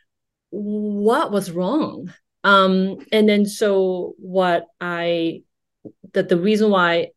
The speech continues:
I became so passionate about, and then the reason why, you know, this becoming honest with yourself can be hard is because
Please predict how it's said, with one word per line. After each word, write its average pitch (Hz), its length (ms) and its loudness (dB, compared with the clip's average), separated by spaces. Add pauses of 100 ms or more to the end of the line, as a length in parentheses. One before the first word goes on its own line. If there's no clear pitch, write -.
I 160 460 -4 (140)
became 175 340 -2
so 175 220 -4
passionate 294 520 0
about, 156 380 0
and 180 120 0
then 170 160 0
the 170 120 -4
reason 196 400 -2
why, 175 360 -4 (1040)
you 208 160 4
know, 160 240 2
this 180 240 0
becoming 196 540 -2
honest 240 380 4
with 160 140 0
yourself 151 640 -4 (1300)
can 302 240 0
be 359 100 8
hard 247 400 4
is 214 160 4
because 196 640 2